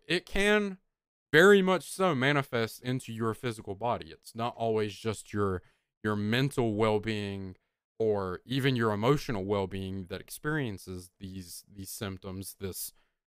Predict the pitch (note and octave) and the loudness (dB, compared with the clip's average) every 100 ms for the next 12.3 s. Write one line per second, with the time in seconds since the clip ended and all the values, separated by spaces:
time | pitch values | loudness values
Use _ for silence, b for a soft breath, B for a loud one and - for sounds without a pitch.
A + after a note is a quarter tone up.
0 | _ _ _ A#2+ B2 G#2 A2+ G#2 G2+ F2 | _ _ _ 0 0 0 0 0 0 -4
1 | - A#2 D#2+ - B2 C#3+ G#2 F2+ F#2 - | -4 -4 -4 -4 0 2 0 -4 -10 -16
2 | b b - B2 G#2 - C#3+ C3+ A#2 C3+ | b b 0 0 0 -4 -2 -2 -2 -2
3 | A2+ G#2+ G#2+ G#2+ G2 G#2+ - F#2+ E2+ F2 | -2 -2 -4 -2 -4 -6 -6 -10 -10 -6
4 | C#3 A2+ G2 F2 F#2 E2+ D#2 - G#2 A2+ | -2 -2 -4 -6 -6 -8 -14 -10 -2 -2
5 | D#2+ E2 _ _ _ _ - F#2 F2+ - | -2 -10 _ _ _ _ -8 -8 -6 -6
6 | G2 B2 D#3 D#3+ - A2+ G#2+ D3 C#3+ D3 | 0 4 6 4 0 -4 0 2 2 0
7 | B2 C3 A2 A#2+ A2 B2+ B2 A2+ A2 G#2 | 2 0 0 -2 2 2 0 -2 -2 0
8 | B2 A#2 A2+ G#2+ G2 F#2 _ _ _ _ | 2 2 0 -4 -8 -12 _ _ _ _
9 | _ _ _ G2+ F#2 E2+ D#2+ - _ _ | _ _ _ -4 -4 -6 -10 -14 _ _
10 | _ _ _ - A2 A2+ - - G#2 - | _ _ _ -8 -4 -4 -4 -4 -4 -2
11 | A2 G#2 F#2+ G#2 G#2 G2+ - - F2+ - | -2 -2 -4 -4 -2 -4 -8 -14 -12 -8
12 | G2 G#2 | -6 -6